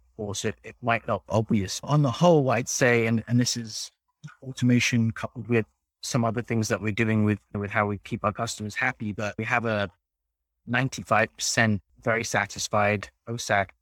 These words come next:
client score for commer-, for commercial customers and a sixty-five N P S, if you believe in N P S, they can go up and down. It's a bit of a sensitive number, but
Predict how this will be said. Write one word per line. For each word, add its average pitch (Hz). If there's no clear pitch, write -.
client 110
score 98
for 107
commer-, 104
for -
commercial 107
customers 101
and 104
a 104
sixty-five 104
N 120
P 117
S, 120
if -
you 107
believe 107
in 104
N 104
P 107
S, 110
they 107
can 123
go 123
up 110
and 113
down. 107
It's 110
a 107
bit 107
of 101
a 98
sensitive -
number, 107
but 104